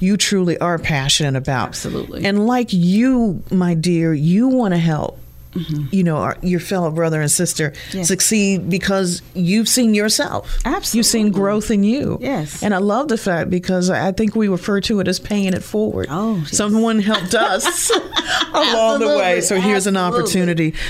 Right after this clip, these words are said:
Speaker 1: to help someone else coming up. One thing that we did not mention
Speaker 2: Okay.
Speaker 1: that we must share before we end our great conversation, and I
Speaker 2: Yes,
Speaker 1: just
Speaker 2: ma'am.
Speaker 1: hate it when time
Speaker 2: <laughs>
Speaker 1: flies, when two people like us are having fun. We need to give the time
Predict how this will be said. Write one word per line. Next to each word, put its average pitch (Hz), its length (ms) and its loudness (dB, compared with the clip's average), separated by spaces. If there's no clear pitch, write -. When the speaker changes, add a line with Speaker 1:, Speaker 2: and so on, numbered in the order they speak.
Speaker 1:
to 185 80 0
help 180 260 0
someone 156 360 2
else 151 380 0
coming 151 580 0
up. 143 280 -2
One 359 360 2
thing 143 460 0
that 156 180 -2
we 151 140 2
did 147 360 0
not 320 260 0
mention 123 600 0
Speaker 2:
Okay. 233 140 -6
Speaker 1:
that - 180 0
we 190 160 2
must 226 360 2
share 156 400 2
before 151 400 -2
we 156 200 -2
end 175 180 0
our 139 140 0
great 185 260 -2
conversation, 147 720 0
and 156 160 2
I 151 80 0
Speaker 2:
Yes, 165 120 -4
Speaker 1:
just - 200 0
Speaker 2:
ma'am. 208 140 0
Speaker 1:
hate 466 220 4
it 185 140 2
when 269 200 2
time 226 340 2
Speaker 2:
<laughs> - 80 -2
Speaker 1:
flies, 302 640 2
when 202 160 0
two 466 280 2
people 349 320 2
like 226 220 0
us 202 220 0
are 214 80 0
having 196 340 0
fun. 165 380 -2
We 453 180 2
need 285 100 4
to 180 60 2
give 160 200 -2
the - 80 -2
time 120 600 0